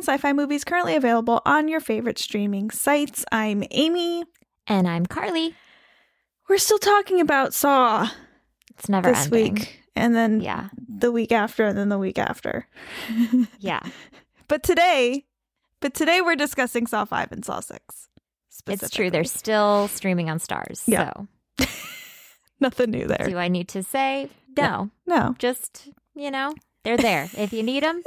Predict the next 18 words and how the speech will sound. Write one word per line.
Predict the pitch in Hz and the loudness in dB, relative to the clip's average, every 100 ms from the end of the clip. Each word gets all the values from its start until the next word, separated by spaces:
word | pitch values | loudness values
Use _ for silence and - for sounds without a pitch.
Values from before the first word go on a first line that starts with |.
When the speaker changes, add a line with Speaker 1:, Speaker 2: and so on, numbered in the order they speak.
| 571 571 | -6 -8
Speaker 1:
<laughs> | 880 - _ | -20 -20 _
Speaker 2:
they're | 220 214 | -6 -2
there. | 165 - | -2 0
All | 196 185 | 0 0
of | 165 | -4
them. | - 185 - | -10 -12 -10
They're | 233 269 | -2 2
all | 311 | 2
there. | 175 80 - - _ - | 0 -6 -10 -20 _ 0
Speaker 1:
Are | 311 330 | 2 2
we | 339 | -2
going | 277 277 277 269 | 0 2 2 0
Speaker 2:
So. | 277 | 0
Speaker 1:
to | 269 | -2
spoil | - 254 233 202 208 | 0 0 0 0 -4
them? | - 71 - 262 _ _ _ _ _ _ - _ _ _ _ | -6 -8 -12 -14 _ _ _ _ _ _ -20 _ _ _ _
Yes. | - - - - - | -8 -8 -10 -14 -14
Speaker 2:
<sighs> | - | -16